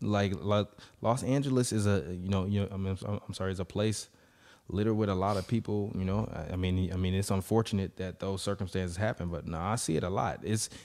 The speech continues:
it's honestly, and, and the craziest part is, like, now that covid's happened, and you could probably turn us down a little bit. I probably got us a little, a little bit too loud. Um, but now that covid's happened, it's really been like, um,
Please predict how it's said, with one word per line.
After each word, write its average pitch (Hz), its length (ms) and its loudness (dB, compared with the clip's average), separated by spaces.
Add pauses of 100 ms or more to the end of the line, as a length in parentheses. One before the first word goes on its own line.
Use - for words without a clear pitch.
(100)
it's 117 120 2
honestly, 123 680 2
and, 110 120 0
and 113 140 4
the 113 40 2
craziest 127 420 2
part 104 160 2
is, 98 100 0
like, 95 220 0
now 101 220 0
that 90 120 -4
covid's 117 340 -2
happened, 92 360 -4 (560)
and 95 100 -4
you 101 60 0
could - 120 -8
probably 90 220 -2
turn 87 180 -4
us 87 80 -6
down 82 160 -6
a - 40 -8
little - 120 -6
bit. - 140 -6
I - 80 -6
probably 50 360 -8
got 50 140 -8
us 90 160 -10
a - 40 -10
little, 90 280 -10 (140)
a 92 80 -4
little 90 160 -2
bit 87 120 -8
too 90 140 -8
loud. 90 240 -8 (380)
Um, 95 180 2
but 92 80 2
now 104 140 2
that 98 100 0
covid's 104 320 2
happened, 92 380 0
it's 90 120 0
really 104 280 4
been 90 240 0
like, 87 300 -4
um, 85 460 -6